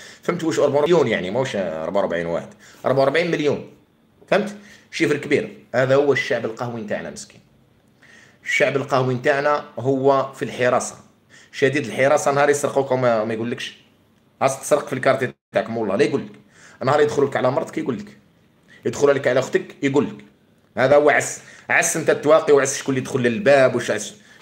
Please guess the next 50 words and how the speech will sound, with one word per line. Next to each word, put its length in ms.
تسالهم، 400
تسالهم، 500
تسالهم. 520
على 180
ما 80
تروحش 280
الراجل 320
هذا 120
تقول 200
له، 200
"آه، 180
أنا 120
شفتو 220
في 60
البلاصة 360
الفلانية." 420
أو 320
هكاك 260
بعد 140
وما 120
تصلحش 320
تعس، 320
واه، 300
ما 60
عندك 180
ما 80
دخلك. 280
أنت 160
عس 220
روحك 240
برك 180
القهوة، 320
أنت 140
وش 180
بيك؟ 260
أنت 140
عس 380
روحك 280
برك، 200
أنت 140
خليت، 380
آه، 340
تعس 280
في 80
دار 160
الناس 240
ونسيت 220
دارك 280
من 100
هنا. 280